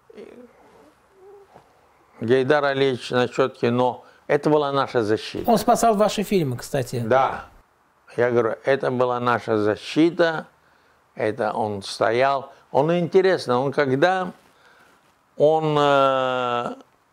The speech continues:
Speaker 1: если фильм ему не нравился, азербайджанский, а он порой смотрел по субботам, воскресеньям на даче, если фильм не нравился,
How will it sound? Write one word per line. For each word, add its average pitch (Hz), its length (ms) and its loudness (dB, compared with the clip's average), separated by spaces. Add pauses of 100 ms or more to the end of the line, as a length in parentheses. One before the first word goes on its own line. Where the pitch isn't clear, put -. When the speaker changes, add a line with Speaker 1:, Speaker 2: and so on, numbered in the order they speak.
(160)
Speaker 1:
если 175 360 2
фильм 180 320 2
ему 170 420 0 (140)
не 147 260 2
нравился, 156 840 2
азербайджанский, 113 1080 0 (840)
а 107 180 2
он 160 200 -2
порой 151 400 2
смотрел 139 540 0
по 135 160 -2
субботам, 135 540 2
воскресеньям 127 840 0
на 113 120 2
даче, 113 520 -2 (640)
если 147 280 0
фильм 170 360 0
не 165 260 2
нравился, 160 680 0